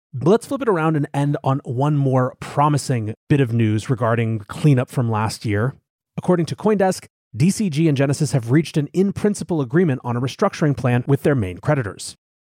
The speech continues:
From CoinDesk, quote, "The agreement entails winding down the Genesis loan book, as well as the sale of the bankrupt Genesis entities.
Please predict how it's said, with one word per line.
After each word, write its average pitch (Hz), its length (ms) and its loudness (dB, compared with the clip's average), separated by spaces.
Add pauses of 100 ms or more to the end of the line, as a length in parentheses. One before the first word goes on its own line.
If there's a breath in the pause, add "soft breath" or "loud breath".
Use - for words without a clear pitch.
From 113 220 -2
CoinDesk, 175 460 0
quote, 208 340 -2 (340)
"The 147 200 2
agreement 190 320 2
entails 156 360 -2
winding 156 320 0
down 143 200 0
the 131 60 0
Genesis 113 420 -6
loan 165 180 2
book, 165 240 -2 (180)
as 135 140 0
well 202 160 4
as 190 60 2
the 175 80 2
sale 147 240 0
of 143 60 0
the 147 60 0
bankrupt 104 360 -4
Genesis 110 420 -2
entities. 139 560 -2